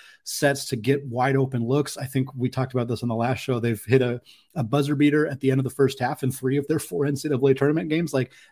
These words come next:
Danny Hurley can draw up plays to get open looks for his guys. And if San Diego State, who is fantastic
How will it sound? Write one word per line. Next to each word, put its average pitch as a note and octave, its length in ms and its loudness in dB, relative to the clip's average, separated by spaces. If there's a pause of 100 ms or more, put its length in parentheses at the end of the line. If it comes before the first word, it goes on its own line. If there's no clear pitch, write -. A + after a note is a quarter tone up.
Danny G3 220 4
Hurley F3+ 300 2
can C#3 180 -2
draw C3+ 240 2
up D3+ 280 0
plays C#3 340 0
to A2+ 100 -12
get D3 260 -4
open C#3+ 300 -2
looks C3 240 -4
for A#2+ 160 -8
his A2 160 -8
guys. A2 380 -4
And A#2+ 120 -8
if A2+ 100 -8
San C#3 220 -2
Diego F3+ 240 0
State, D#3+ 360 -4 (200)
who E3+ 160 4
is E3 260 4
fantastic D3 960 -2